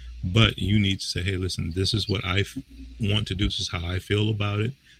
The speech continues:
That's a boundary that's set so that they can learn to understand and respect that boundary of your personal identity. And I think that's very important.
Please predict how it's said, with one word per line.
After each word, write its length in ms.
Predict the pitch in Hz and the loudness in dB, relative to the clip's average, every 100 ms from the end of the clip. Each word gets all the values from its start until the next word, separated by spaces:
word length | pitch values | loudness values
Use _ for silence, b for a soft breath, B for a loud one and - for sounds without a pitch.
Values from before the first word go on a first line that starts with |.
| - | -10
That's 180 | 98 - | -6 -4
a 40 | |
boundary 540 | - 95 107 123 98 90 | -2 0 4 4 4 0
that's 220 | 90 - | -2 0
set 320 | - - - - _ - - | 2 2 -2 -6 _ -20 -8
so 360 | - - 95 92 | -4 -2 -2 -2
that 220 | 92 85 | -2 -4
they 380 | 87 87 101 107 | -6 -2 2 2
can 360 | 95 95 92 92 | 0 -4 -2 -2
learn 300 | 92 92 90 | -2 -2 -4
to 200 | - 90 | -2 -2
understand 480 | 90 90 - 95 87 | 0 -2 -4 -2 -2
and 80 | 87 | -2
respect 540 | - - 92 - - - 92 | -2 -2 -4 -6 -14 -12 -8
that 180 | 87 | -6
boundary 400 | 92 95 87 92 | -4 -4 -2 -2
of 240 | - 90 85 b b - | -2 -4 -6 b b -8
your 160 | 87 87 | -4 -2
personal 420 | - 98 - 98 | 0 0 0 0
identity. 480 | 101 110 160 143 - _ - | 0 2 2 0 -6 _ -16
And 100 | 92 | -14
I 40 | 95 | -12
think 160 | 92 92 | -10 -10
that's 140 | - | -8
very 220 | 92 98 | -6 -6
important. 380 | 90 - - | -8 -12 -18